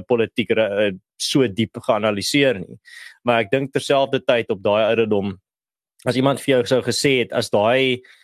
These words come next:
ehm, uh, k-, as die, as die beskuldigings van staatskaping die eerste keer in die nuus begin breek het, toe dit nou nog nie bevestig was nie, toe daar nog nie ondersoeke gedoen is nie, toe ons nog baie min geweet het. As mense daai tyd vir jou gesê het, jy weet,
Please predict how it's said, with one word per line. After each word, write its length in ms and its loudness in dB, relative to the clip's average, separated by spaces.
ehm, 800 0
uh, 200 2
k-, 220 -6
as 300 0
die, 220 2
as 140 0
die 120 -2
beskuldigings 680 0
van 140 -2
staatskaping 800 0
die 220 0
eerste 260 -2
keer 300 0
in 80 -2
die 100 0
nuus 220 -4
begin 340 -2
breek 320 0
het, 160 -6
toe 100 0
dit 80 0
nou 80 2
nog 180 0
nie 100 0
bevestig 540 -2
was 240 0
nie, 60 -6
toe 120 0
daar 120 0
nog 160 -2
nie 80 2
ondersoeke 500 0
gedoen 280 0
is 160 -2
nie, 80 -2
toe 80 0
ons 80 0
nog 120 -6
baie 260 2
min 220 -2
geweet 420 -2
het. 160 -6
As 160 0
mense 320 0
daai 240 2
tyd 240 -2
vir 140 -2
jou 80 2
gesê 420 -2
het, 120 -4
jy 140 2
weet, 280 0